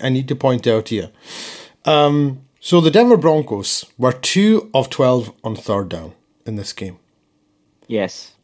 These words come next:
Speaker 1: Um, their average, I believe, was nine point seven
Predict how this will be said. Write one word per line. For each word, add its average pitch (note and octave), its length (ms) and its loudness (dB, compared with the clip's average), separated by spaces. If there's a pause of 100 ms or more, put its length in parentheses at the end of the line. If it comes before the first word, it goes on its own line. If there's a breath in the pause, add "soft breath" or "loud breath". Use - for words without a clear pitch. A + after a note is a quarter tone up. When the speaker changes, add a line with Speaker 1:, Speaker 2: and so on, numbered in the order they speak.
Speaker 1:
Um, C3 540 0 (240)
their D3+ 360 2
average, F3 920 2 (340)
I C3 100 0
believe, B2+ 340 0
was B2 160 -4
nine C3 420 2
point B2 260 -4
seven G#2+ 460 -2